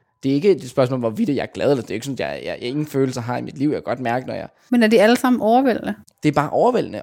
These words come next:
Speaker 1: når jeg så lader mig ko-, selv komme mere og mere i kontakt med det. Så når jeg rører ved sådan noget som grounding, så gør det ondt. Det gør rigtig, rigtig ondt. Øh,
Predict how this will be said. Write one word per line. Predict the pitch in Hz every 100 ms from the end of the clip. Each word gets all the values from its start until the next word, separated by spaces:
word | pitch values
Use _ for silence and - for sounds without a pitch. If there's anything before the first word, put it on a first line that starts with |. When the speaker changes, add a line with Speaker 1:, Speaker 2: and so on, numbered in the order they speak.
| -
Speaker 1:
når | 135 131
jeg | 117
så | 117 135
lader | 127
mig | 117
ko-, | 113 -
selv | - 135
komme | - 117
mere | 165
og | 165
mere | 113
i |
kontakt | - 110 151 170 143
med | 123
det. | - _
Så | - 139
når |
jeg | 139 160
rører | 143 160
ved | 135
sådan | 123
noget | 123
som | 95 117
grounding, | 101 120 175 113 - _ _ _ _ _ _ _ _ _
så | - -
gør |
det | 98
ondt. | 131 - _ _ _ _ _ -
Det | 113
gør | 107 85 - 90 85 104
rigtig, | 127 123 - -
rigtig | - 107
ondt. | 60 - _ _ _
Øh, | 135 131 123